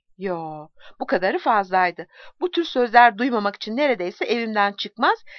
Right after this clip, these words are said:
kimselerle görüşmez olmuştum. Oysa derslerin nasıl da iyi çalışmış olduğunu gösterir gibi gözlerini süzüyor, gözlerim içine manalı manalı bakarak benden aferin bekliyordu. O yaşlı bunan, sabahın köründe oksijen çadırından fırlayıp da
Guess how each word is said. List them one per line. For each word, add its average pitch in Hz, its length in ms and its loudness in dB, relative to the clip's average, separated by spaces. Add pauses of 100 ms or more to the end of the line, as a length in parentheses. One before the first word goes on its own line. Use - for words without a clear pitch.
(120)
kimselerle 277 600 2
görüşmez 208 560 -4
olmuştum. 156 560 -10 (380)
Oysa 269 320 -4
derslerin 262 440 6
nasıl 311 280 -2
da 226 60 -2
iyi 220 220 -10
çalışmış 208 440 -6
olduğunu 196 300 -4
gösterir 202 440 -4
gibi 180 340 -6 (300)
gözlerini 214 440 0
süzüyor, 165 480 -4 (260)
gözlerim 254 340 -2
içine 226 240 -8
manalı 226 540 0
manalı 180 540 0
bakarak 190 420 0 (260)
benden 277 320 2
aferin 185 520 0
bekliyordu. 127 500 -14 (520)
O 202 80 -8
yaşlı 185 460 -6
bunan, 180 360 -4 (280)
sabahın 254 380 -2
köründe 208 320 -4
oksijen 208 400 -2
çadırından 185 540 -2
fırlayıp 208 520 -4
da 175 120 2